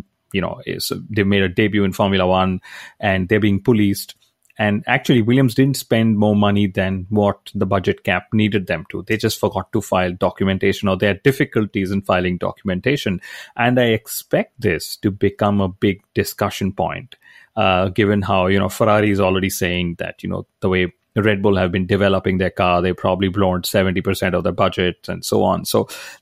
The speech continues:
there is gonna be some bit of discrepancy in how teams do their reporting and how, you know, the reporting for twenty twenty-two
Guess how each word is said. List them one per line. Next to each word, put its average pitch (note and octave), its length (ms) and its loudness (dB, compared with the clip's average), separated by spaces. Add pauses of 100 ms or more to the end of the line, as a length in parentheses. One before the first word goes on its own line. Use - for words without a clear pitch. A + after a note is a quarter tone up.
there B2+ 140 4
is F#3 220 2
gonna D3 240 2
be B2+ 460 2
some D3+ 200 0
bit B2 140 2
of G#2+ 140 2
discrepancy A#2+ 720 0
in G2+ 80 2
how G#2 300 0
teams G2+ 520 0
do A2 180 2
their F#2+ 140 2
reporting G#2 720 2
and F#2 160 0
how, F#2+ 400 0
you G#2+ 140 0
know, F#2+ 80 -2
the G2+ 80 -2
reporting G#2 520 0
for G2 200 0
twenty G2+ 280 0
twenty-two G#2+ 760 0